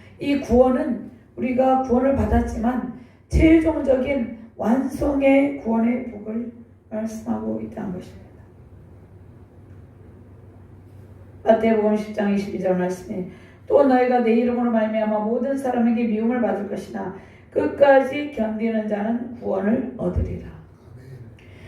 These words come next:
Speaker 1: 우리가 시대적인 어려운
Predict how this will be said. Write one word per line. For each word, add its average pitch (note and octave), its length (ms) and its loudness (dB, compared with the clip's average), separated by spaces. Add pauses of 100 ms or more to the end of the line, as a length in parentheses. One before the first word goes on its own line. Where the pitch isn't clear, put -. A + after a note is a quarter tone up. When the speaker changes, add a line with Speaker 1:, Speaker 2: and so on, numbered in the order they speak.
(180)
Speaker 1:
우리가 D#4 220 4
시대적인 C4+ 1120 0 (160)
어려운 C#4 800 2